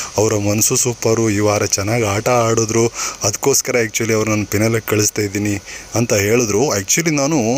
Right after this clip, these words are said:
ತಮಟೆ ಬಡ್ಕೊಂಡು ಇದನ್ನ ನಾನು ಸೆಲೆಬ್ರೇಟ್ ಮಾಡೋಣ ಅನ್ಕೊಂಡಿದ್ದೆ,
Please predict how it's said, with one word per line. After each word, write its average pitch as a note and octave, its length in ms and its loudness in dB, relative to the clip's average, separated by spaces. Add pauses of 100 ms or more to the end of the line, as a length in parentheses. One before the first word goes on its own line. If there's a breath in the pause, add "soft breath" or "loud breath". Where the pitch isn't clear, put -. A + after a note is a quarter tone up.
(400 loud breath)
ತಮಟೆ D#3+ 360 0
ಬಡ್ಕೊಂಡು C3+ 840 0 (240 loud breath)
ಇದನ್ನ A#2+ 200 2
ನಾನು A2+ 160 2
ಸೆಲೆಬ್ರೇಟ್ A#2 480 -2
ಮಾಡೋಣ A2 240 2
ಅನ್ಕೊಂಡಿದ್ದೆ, G2 760 -2